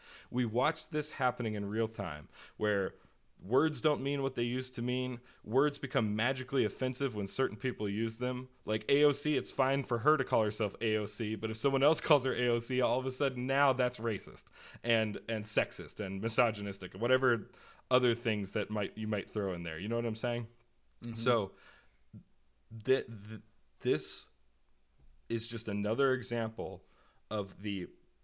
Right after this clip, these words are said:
Speaker 1: propagandization of the mainstream media and how they are using what is acceptable to think and acceptable to say and acceptable to ask against people and refuse, refuse it.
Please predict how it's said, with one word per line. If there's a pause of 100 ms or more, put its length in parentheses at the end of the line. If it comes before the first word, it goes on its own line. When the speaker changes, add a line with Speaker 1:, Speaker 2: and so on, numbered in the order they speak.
(100)
Speaker 1:
propagandization
of
the
mainstream
media
and
how
they
are
using (800)
what (460)
is
acceptable
to
think (100)
and
acceptable
to
say (280)
and
acceptable
to
ask
against
people
and
refuse, (320)
refuse
it.